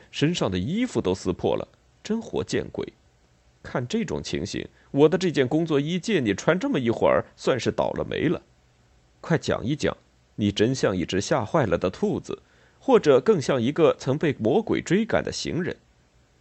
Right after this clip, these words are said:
“朋友，你说对了，也许，啊，我看花了眼，也许约尼讲的黑谷里夜间幽灵的故事，啊，虽然不可理解，却是真实的。不管怎么说，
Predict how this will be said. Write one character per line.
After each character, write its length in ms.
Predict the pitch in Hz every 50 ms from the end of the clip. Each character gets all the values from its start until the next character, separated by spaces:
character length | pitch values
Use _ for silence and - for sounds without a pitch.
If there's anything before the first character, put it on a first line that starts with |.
| _ _ _ _ _ _ _ _ _ _ _ _ _ _ -
“朋 260 | - - 110 113 139
友， 160 | 147 123 101
你 140 | 113 92 69
说 240 | - - 160 147 160
对 280 | - 226 233 160 120
了， 260 | 73 113 110 - - - _ - - - - _ _
也 180 | - - 180 175
许， 300 | 170 - - 143 117 - - - - - - - _ - - - - - - _ -
啊， 160 | 180 160 120 135
我 80 | 123
看 240 | - - - 175 123
花 200 | - - 170 170
了 120 | 147 151 135
眼， 260 | 110 98 64 69 - - - - _ _
也 140 | - 180 208
许 340 | 220 - - 151 147 - - _ -
约 180 | 214 220 202
尼 160 | 208 185 185
讲 200 | 185 - 160 104
的 80 | 107 117
黑 240 | 123 - - 208 208
谷 200 | 190 - 170 175
里 200 | 143 120 127 - -
夜 120 | 202 160
间 200 | 147 - 165 175
幽 160 | 190 226 240
灵 160 | 214 147 147
的 80 | 185 208
故 200 | - 196 151 123
事， 220 | - - 127 110 - - - - _ _ -
啊， 240 | 131 113 - - -
虽 240 | - - - 151
然 160 | 135 117 110 123
不 140 | - 165
可 180 | 127 - - 117
理 220 | 101 104 117 160
解， 180 | 156 - 117 107
却 160 | - - -
是 160 | 143 - 131
真 260 | 127 - 202 196 208 214
实 220 | - - - 78
的。 160 | - - - - - - - - - - _ _ _ _ _ _ - -
不 140 | - 214 165
管 160 | - 139 151
怎 100 | - 165
么 80 | 123 113
说， 260 | - - 151 156